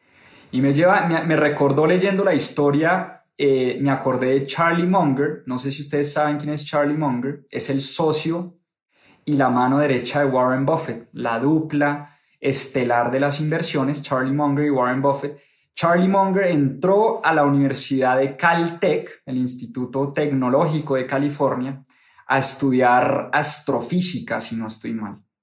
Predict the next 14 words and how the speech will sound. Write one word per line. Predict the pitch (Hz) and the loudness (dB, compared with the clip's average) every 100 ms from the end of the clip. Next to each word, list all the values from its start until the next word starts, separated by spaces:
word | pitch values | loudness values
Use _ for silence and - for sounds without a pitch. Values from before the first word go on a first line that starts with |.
| _ _ _ _ _ _ _ _ _ - - _ | _ _ _ _ _ _ _ _ _ -20 -20 _
Y | 143 | 0
estando | 147 - 185 175 185 | 2 2 4 4 4
estudiando | 214 214 196 156 156 | 4 2 2 4 2
astrofísica, | 170 202 196 220 180 175 196 185 - | 0 0 0 0 0 0 0 -2 -2
se | - | 0
dio | 139 135 | 2 2
cuenta | 160 156 151 180 175 | 0 -2 0 -2 -2
que | 151 | 0
había | 131 135 143 | 2 4 2
un | 151 165 | 2 2
alumno | 180 180 180 170 170 | 4 4 4 2 0
en | 170 | -2
su | - 180 | -4 -2
clase | 180 147 - 160 180 | 0 0 0 -6 -8